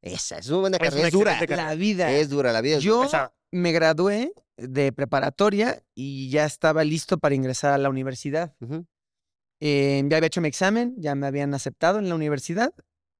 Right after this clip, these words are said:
Speaker 3: y desde que me gradué de prepa al ingreso de la universidad fue más o menos el lapso donde yo estaba experimentando con Vine en ese momento.
Speaker 2: Sí, sí.
Speaker 3: Y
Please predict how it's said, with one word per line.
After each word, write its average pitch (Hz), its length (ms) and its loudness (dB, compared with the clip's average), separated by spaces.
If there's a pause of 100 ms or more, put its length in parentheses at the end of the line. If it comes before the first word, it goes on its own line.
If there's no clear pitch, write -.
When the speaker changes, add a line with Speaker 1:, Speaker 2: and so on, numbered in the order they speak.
(200)
Speaker 3:
y 180 600 0 (920)
desde 156 240 0
que 170 100 0
me 156 120 2
gradué 156 220 6
de 196 140 2
prepa 202 560 0 (1000)
al 135 460 0
ingreso 151 520 2
de 131 440 2 (200)
la 139 140 -2
universidad 180 560 0 (840)
fue 156 220 0
más 147 220 0
o 156 40 0
menos 160 220 -2
el 139 80 -2
lapso 139 280 0
donde 139 280 0
yo 135 80 0
estaba 139 240 2
experimentando 135 600 2
con 127 240 -4
Vine 139 440 0
en 139 120 0
ese 131 160 2
momento. 135 480 2
Speaker 2:
Sí, 170 140 -2
sí. 156 160 -4 (720)
Speaker 3:
Y 233 320 2